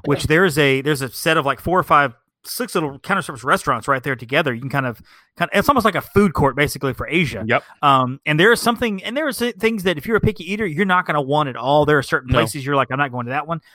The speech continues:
Speaker 1: but there are things you can get there. There are things that are standard, things that are like, well, chicken nuggets will be fine, you know, or I'll take a, I don't know if you can get a straight up burger, but you can go to, to Restaurantosaurus. They serve burgers, and Pizza Fari serves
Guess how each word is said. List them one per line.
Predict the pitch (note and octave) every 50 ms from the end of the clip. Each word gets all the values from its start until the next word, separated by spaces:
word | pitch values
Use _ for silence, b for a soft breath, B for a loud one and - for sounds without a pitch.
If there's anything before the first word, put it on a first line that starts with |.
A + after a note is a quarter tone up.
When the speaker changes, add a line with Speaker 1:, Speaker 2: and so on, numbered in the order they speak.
| b b _
Speaker 1:
but | - -
there | C4 D#4
are | E4+ - -
things | C4+ C#4+ D4 A#3+ -
you | C#4+
can | C#4 C#4 C4+ A3
get | F3 C4+ D4 -
there. | - - - -
There | G#2 A#2+
are | C3+
things | - - F3 E3 D3
that | F3
are | F3
standard, | D#3 - - F#3+ F#3 G3 D#3 A#2+ A2+ A2
things | A#2 C#3 C#3 C3+
that | B2 C#3 B2+
are | C3+ B2+
like, | B2+ C3 C3 B2 -
well, | D3 C#3+ C3+ - _ _ _ _
chicken | _ - - A3 - F#3
nuggets | D#3+ F3 G3 E3 D3+ A2+ - -
will | C#3 B2+ B2+ C#3+
be | C#3+ D#3
fine, | C#3+ - G#3 A3+ F#3 C#3 A#2 B2
you | C3+
know, | C3 B2 A#2+
or | B2+ C3 C3
I'll | C3+ C3+
take | - D3+ D3+
a, | C#3+ B2 B B B B B B B B
I | E3
don't | G3 G3+
know | G3+
if | E3
you | D#3+
can | E3+ E3
get | D3
a | C3
straight | - - E3+ D3
up | A#2+ A2+
burger, | A#2+ D3+ G#3+ A#3 D#3 C3 D3+ B B B B B B
but | - C3+ - A#3 G#3+ F3 - -
you | G3+
can | F#3+ - G3
go | F3+ F3+ F3
to, | D#3+ D#3 D3+ D#3
to | - - E3+
Restaurantosaurus. | D#3 D#3+ D3 - D#3+ D3 C#3 C#3 - A3+ C4 G3 A#2 - - B2+
They | A#2 C#3+ C#3 E3
serve | - - F3+ F#3 E3
burgers, | C#3+ D#3+ A3 A#3+ - - - - - _
and | C3+ C3 A#2+
Pizza | - F3 F#3 - F#3
Fari | C3 - E3+ F3 F#3 F#3+ F#3 E3
serves | - C#3 B2+ C3+ E3+ F#3 -